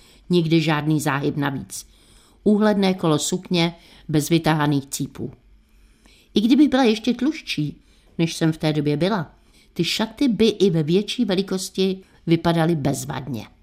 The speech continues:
Ony totiž neobtahovaly, ale ani na těle nevisely jak závěs ve sprše.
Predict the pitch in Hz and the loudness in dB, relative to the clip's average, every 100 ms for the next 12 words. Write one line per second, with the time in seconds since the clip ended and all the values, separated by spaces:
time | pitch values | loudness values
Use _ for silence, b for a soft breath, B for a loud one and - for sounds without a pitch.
0 | _ b b b b - 175 185 208 208 | _ b b b b 0 2 4 0 -2
1 | 196 208 - 185 - 151 139 135 107 - | -4 -4 -4 -8 -6 -4 -4 -4 -6 -10
2 | b b b 180 180 175 196 190 175 - | b b b 0 2 2 2 2 0 0
3 | 202 185 165 196 - 151 143 143 147 127 | 0 2 2 0 -2 0 2 0 0 -2
4 | 143 143 139 131 131 123 - - - | 0 2 0 -2 -6 -6 -8 -12 -12